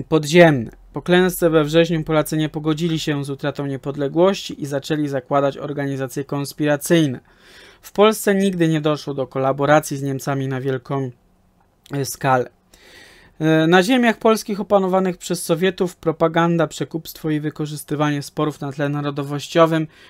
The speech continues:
przyczyniły się do współpracy z komunistami części społeczeństwa. Tutaj N K W D z dużą skutecznością wykrywała i likwidowała organizacje konspiracyjne.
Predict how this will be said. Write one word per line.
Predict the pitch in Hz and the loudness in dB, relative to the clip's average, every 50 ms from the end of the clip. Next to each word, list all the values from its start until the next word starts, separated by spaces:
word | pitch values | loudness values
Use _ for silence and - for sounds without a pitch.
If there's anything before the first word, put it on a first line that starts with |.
| _ _ _ | _ _ _
przyczyniły | - - - - 185 175 - 180 170 175 185 185 180 170 | -12 -6 -2 -2 -2 0 2 2 2 4 4 4 4 4
się | - 175 | 2 0
do | 156 156 | -2 -2
współpracy | 143 - - - 151 147 147 160 156 151 - 151 | -2 -6 -8 -8 -8 -6 -2 -2 -2 -2 -2 -6
z | - - | -8 -6
komunistami | - 147 139 139 139 135 127 - - 147 139 139 139 135 | -6 -4 -4 -4 -4 -6 -6 -6 -4 -4 -4 -4 -4 -6
części | - - 143 143 139 - - 135 | -6 -6 -6 -6 -6 -8 -10 -12
społeczeństwa. | - - - 143 139 139 - - 160 151 147 139 131 - - - - - _ _ _ _ _ - - - - _ _ - | -12 -10 -6 -6 -4 -4 -2 -2 0 0 0 0 -4 -8 -14 -20 -20 -20 _ _ _ _ _ -20 -20 -20 -20 _ _ -4
Tutaj | - 170 175 - 170 165 165 - | -4 -2 2 4 6 6 4 2
N | 165 151 | -2 -4
K | 151 - 151 143 | -4 -4 -4 -4
W | 147 147 | -4 -4
D | 147 151 156 160 | -2 0 0 0
z | 156 151 | 0 -2
dużą | 151 143 139 147 143 143 | -6 -6 -6 -6 -6 -6
skutecznością | - - 151 135 - 143 - - - 151 151 151 - - 156 143 139 | -8 -10 -10 -8 -8 -8 -8 -8 -6 -4 -4 -4 -4 -4 -4 -4 -4
wykrywała | 139 139 - - 143 135 131 139 139 139 143 | -6 -6 -6 -6 -6 -4 0 2 2 2 2
i | 139 139 | 2 0
likwidowała | 131 131 131 - - 139 135 127 127 135 127 127 | -4 -8 -10 -12 -12 -10 -10 -8 -4 -4 -2 -2
organizacje | 135 135 139 139 135 131 131 127 131 131 127 - 135 127 | -2 -4 -4 -4 -4 -4 -4 -6 -6 -8 -8 -8 -10 -10
konspiracyjne. | - - 135 131 - - - 143 135 131 127 - - 156 147 139 127 123 | -8 -10 -10 -10 -12 -12 -8 -6 -4 -4 -4 0 0 0 2 2 0 -4